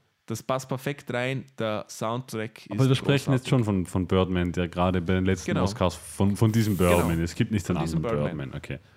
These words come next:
Speaker 1: Ja, also
Speaker 2: Gut.
Speaker 1: wenn du ihn siehst, wird dir das sofort auffallen.
Speaker 2: Cool.
Speaker 1: Ähm,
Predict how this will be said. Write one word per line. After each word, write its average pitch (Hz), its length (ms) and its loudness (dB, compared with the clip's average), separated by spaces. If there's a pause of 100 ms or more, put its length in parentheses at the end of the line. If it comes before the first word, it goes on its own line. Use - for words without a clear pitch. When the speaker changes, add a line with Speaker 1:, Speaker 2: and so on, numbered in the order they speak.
(180)
Speaker 1:
Ja, 104 180 -8 (100)
also 127 200 -2
Speaker 2:
Gut. 139 80 -6
Speaker 1:
wenn 151 140 0
du 165 200 0
ihn 151 180 -2
siehst, 147 320 -4
wird 139 140 -4
dir 131 60 -4
das 120 160 -6
sofort 107 400 -6
auffallen. 90 420 -8 (460)
Speaker 2:
Cool. 95 160 2 (1160)
Speaker 1:
Ähm, 120 420 -4